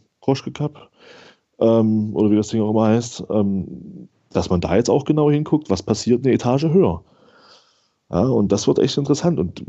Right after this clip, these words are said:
du hast es ja schon gesagt, das ist jetzt der dritte Trainer, den Mike Franz geholt hat. Oenning hat nicht funktioniert. Also nicht so funktioniert, dass man das Ziel, was man hatte, erreicht hat.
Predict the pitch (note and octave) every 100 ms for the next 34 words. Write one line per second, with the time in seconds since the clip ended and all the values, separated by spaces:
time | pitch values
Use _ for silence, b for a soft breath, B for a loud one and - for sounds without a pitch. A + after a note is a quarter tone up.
0 | - - F2+ F#2 A2 G#2 G2 F2+ E2 F#2
1 | E3 - _ _ _ _ _ D2+ F2+ F2+
2 | G2 F2+ G#2 G#2+ - F#2+ D#3 E3 C#3+ C#3+
3 | - C#3 D3+ D#3 D3+ D3+ G3 F#3+ - G2+
4 | C3+ D3 - - D3+ D#3 D#3 E3 G#3+ -
5 | b b b F#2 F#2+ F2+ B B B _
6 | _ - F#2+ F#2 A#2 A2+ A#2 A2+ A#2 A2
7 | A2+ - G2 G#2 F#2 F2 - - D3 D3
8 | C#3+ C3+ C3+ C#3+ C3 C3+ D3 C#3+ F#3 F#3